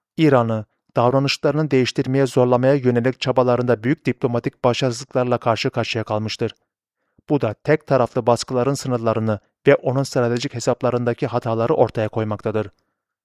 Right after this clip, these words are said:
Aylar süren çatışma ve ateşkesin ardından İran, Washington'un deniz ablukası uygulayıp yeniden açılmasını talep etmesine rağmen petrol geçişi için hayati öneme sahip küresel bir güzergah olan Hürmüz Boğazı üzerindeki kontrolünü sürdürmeye devam ediyor.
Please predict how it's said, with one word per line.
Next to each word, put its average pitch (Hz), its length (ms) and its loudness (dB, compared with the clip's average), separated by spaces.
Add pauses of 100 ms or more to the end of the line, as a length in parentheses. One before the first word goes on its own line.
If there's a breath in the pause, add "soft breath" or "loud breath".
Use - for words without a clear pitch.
(340)
Aylar 143 360 4
süren 139 280 0
çatışma 139 540 -4
ve 156 60 4
ateşkesin - 560 -2
ardından 120 480 0
İran, 127 340 0 (260)
Washington'un 139 680 2
deniz 139 240 2 (100)
ablukası 135 500 0
uygulayıp 131 560 -2
yeniden 139 280 0
açılmasını 131 560 -4
talep 123 260 -4
etmesine 123 460 -4
rağmen 120 340 -2 (340)
petrol 147 440 2
geçişi 135 360 0
için 139 240 -4
hayati 127 420 0
öneme 123 300 0
sahip 117 300 -2
küresel 143 460 0
bir 127 120 0
güzergah 123 540 0
olan 123 240 0 (100)
Hürmüz 127 400 2
Boğazı 120 260 4
üzerindeki 123 500 0
kontrolünü 127 420 -2
sürdürmeye 120 400 -2
devam 113 260 0
ediyor. 107 280 -2